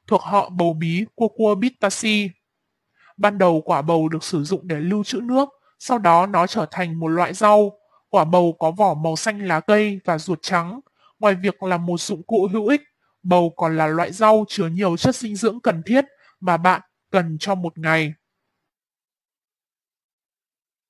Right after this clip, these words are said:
Toàn bộ cây bầu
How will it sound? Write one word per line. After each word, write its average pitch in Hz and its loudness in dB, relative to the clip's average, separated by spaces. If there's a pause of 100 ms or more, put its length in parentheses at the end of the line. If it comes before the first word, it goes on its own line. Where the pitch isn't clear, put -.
(1500)
Toàn 202 0
bộ 208 2
cây 220 2
bầu 180 4